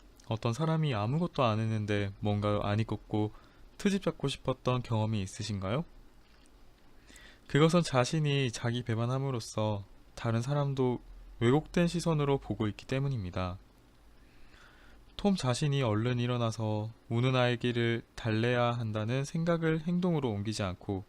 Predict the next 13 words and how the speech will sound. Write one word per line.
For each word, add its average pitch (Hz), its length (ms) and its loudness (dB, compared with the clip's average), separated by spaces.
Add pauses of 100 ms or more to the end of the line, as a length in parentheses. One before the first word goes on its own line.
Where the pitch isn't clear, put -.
(720)
자신을 120 560 -2
배반한 110 460 0
후에 117 320 -2 (580)
톰은 151 320 2
아내를 113 480 2 (100)
게으르고 113 680 2 (180)
배려심 113 440 2
없고 95 380 -4 (280)
남편이 139 400 0
해주는 135 340 -2
것을 123 240 -2
당연하게 113 520 0
여기는 104 460 -4